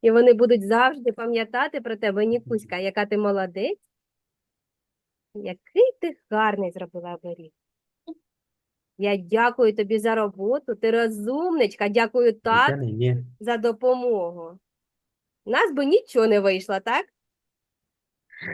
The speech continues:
Speaker 2: Вийшло б.
Speaker 1: <laughs>
Speaker 2: Тільки що?
Speaker 1: Я буду чекати на фото твоєї роботи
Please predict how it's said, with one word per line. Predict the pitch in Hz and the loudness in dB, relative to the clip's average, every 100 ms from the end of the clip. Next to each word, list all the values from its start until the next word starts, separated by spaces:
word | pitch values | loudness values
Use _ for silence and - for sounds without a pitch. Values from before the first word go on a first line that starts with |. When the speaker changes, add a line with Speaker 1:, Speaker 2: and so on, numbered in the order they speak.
| - _ _ 349 320 - _ _ _ _ _ _ | -14 _ _ -4 -4 -10 _ _ _ _ _ _
Speaker 2:
Вийшло | 123 170 247 196 196 180 | 0 2 2 0 2 0
б. | 180 _ _ _ - | -2 _ _ _ -6
Speaker 1:
<laughs> | 233 226 208 _ _ _ _ _ | -6 -6 -12 _ _ _ _ _
Speaker 2:
Тільки | 123 151 | -6 -4
що? | 151 - 196 311 - - _ _ _ _ _ _ _ - | -4 0 2 2 -4 -14 _ _ _ _ _ _ _ -4
Speaker 1:
Я | 208 | -2
буду | 202 233 226 | 0 0 0
чекати | 214 233 226 220 | -2 0 0 2
на | 220 202 202 | 0 0 -4
фото | - 220 370 466 440 | -8 -6 -4 -4 -4
твоєї | 330 285 254 | -2 0 2
роботи | 247 240 240 226 196 165 | 0 -2 -2 -2 -2 -8